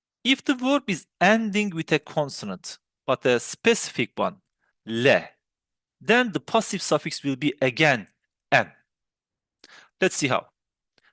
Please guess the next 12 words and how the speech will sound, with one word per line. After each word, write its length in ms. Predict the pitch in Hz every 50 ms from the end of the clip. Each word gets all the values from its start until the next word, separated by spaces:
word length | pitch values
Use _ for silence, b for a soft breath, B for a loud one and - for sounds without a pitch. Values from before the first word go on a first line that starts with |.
| _ _
First, 320 | _ - 262 277 269 - 226
a 40 |
normal 320 | 196 165 156 147 127 107 107
sentence. 600 | - - 92 - - - - - - - - - b b b b b _
We 280 | - 110 135 143 147 139
love 460 | 123 120 120 147 170 196 208 208 -
clowns 640 | - - 190 190 185 180 185 190 - - - - _ _ _
and 200 | - 139 135 131
we 140 | 127 127 123
laugh 320 | 113 117 143 143 131 -
at 180 | 120 107 - _
them. 120 | - -